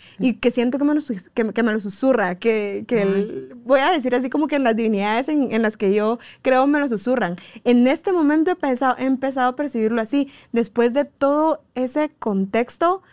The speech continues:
Speaker 1: de, de muchas crisis, porque incluso esto que tú me dices de, de con mis papás, de cómo llevamos eso, el que mis papás se hayan involucrado en Dressy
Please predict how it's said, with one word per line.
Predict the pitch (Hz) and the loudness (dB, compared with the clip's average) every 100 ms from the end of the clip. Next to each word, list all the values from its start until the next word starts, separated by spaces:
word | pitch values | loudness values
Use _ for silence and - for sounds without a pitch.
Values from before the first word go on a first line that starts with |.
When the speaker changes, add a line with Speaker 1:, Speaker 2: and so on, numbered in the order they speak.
| _ - | _ -4
Speaker 1:
de, | 226 208 185 | 0 0 0
de | 208 | 0
muchas | 226 220 220 | 0 -2 2
crisis, | 415 370 | 4 4
porque | 214 220 | 2 -2
incluso | 214 240 254 | -2 0 0
esto | 285 320 | 0 0
que | 294 | -2
tú | 226 | 0
me | 254 262 | 0 2
dices | 269 320 294 | 0 0 0
de, | 277 190 _ _ _ _ _ _ _ - | 0 -2 _ _ _ _ _ _ _ -16
de | 240 220 220 | -4 -2 0
con | 214 | 0
mis | 208 | 0
papás, | 202 190 269 294 | -2 4 4 4
de | 247 | 0
cómo | - 247 | -2 -2
llevamos | 269 233 233 247 | 0 0 -2 -2
eso, | 262 330 - - - | 0 0 -2 -14 -4
el | 254 - | 0 2
que | |
mis | 254 | 0
papás | 247 214 247 | 0 -2 -2
se | 294 | 0
hayan | 311 | 0
involucrado | 339 330 262 190 220 254 | 2 2 2 0 0 2
en | 277 269 | 2 2
Dressy | 254 339 | 2 2